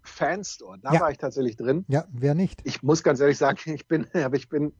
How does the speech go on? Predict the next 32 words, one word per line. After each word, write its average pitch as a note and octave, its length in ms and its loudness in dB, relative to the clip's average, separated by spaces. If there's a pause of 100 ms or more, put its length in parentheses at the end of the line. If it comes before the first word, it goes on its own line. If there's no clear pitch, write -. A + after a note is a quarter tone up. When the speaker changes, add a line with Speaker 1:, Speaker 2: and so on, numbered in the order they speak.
(160)
Speaker 1:
mit C#3 160 -2
ganz D3+ 220 0
großem D3 300 0
Entsetzen C3+ 600 -2 (320)
fast - 280 -4
rückwärts D3+ 320 4
dann C3 140 2
wieder C3 120 6
rausgegangen A#2+ 540 0
nach B2 100 0
einer A#2+ 200 0
Zeit, B2+ 280 0
weil B2+ 200 4
es, B2+ 220 -2 (440)
es A2+ 260 -8
so D3 180 4
viel C3+ 220 0
Scheiß E3 440 2
und B2 120 -10
so C#3 100 0
viel C3+ 140 2
hässliche C3 400 2
Sachen C3+ 240 0
da A2 120 0
gibt, A#2+ 200 -4 (460)
dass B2 160 -2
es B2 140 -2
einen B2 280 0
jetzt A#2+ 180 2
schon C#3+ 420 2
einigermaßen C3 580 2
gruselt. A2+ 500 0